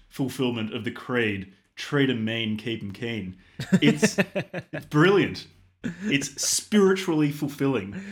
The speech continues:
Speaker 2: <laughs> Spiritual
Speaker 1: Evelyn,
Speaker 2: pimping. <laughs>
Speaker 1: Evelyn
Speaker 2: Evelyn
Speaker 1: says
Speaker 2: says, "Spiritual pimp." <laughs>
Speaker 1: He says, "As far as the woman is concerned,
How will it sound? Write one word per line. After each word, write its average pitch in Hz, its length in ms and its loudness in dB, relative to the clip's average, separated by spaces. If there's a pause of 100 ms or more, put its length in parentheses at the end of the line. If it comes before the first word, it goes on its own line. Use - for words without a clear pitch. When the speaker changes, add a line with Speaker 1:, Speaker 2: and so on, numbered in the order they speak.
(320)
Speaker 2:
<laughs> - 360 0
Spiritual 139 600 2
Speaker 1:
Evelyn, 160 560 2 (120)
Speaker 2:
pimping. 208 300 2 (120)
<laughs> - 100 -10
Speaker 1:
Evelyn 170 500 4
Speaker 2:
Evelyn 160 60 2
Speaker 1:
says 156 200 4
Speaker 2:
says, 135 220 4
"Spiritual 131 540 -2
pimp." 104 320 -6 (600)
<laughs> - 1160 -10
Speaker 1:
He 139 180 0
says, 139 380 0 (500)
"As 143 200 2
far 185 240 2
as 220 120 -2
the 151 80 -2
woman 131 280 2
is 120 140 0
concerned, 104 640 -4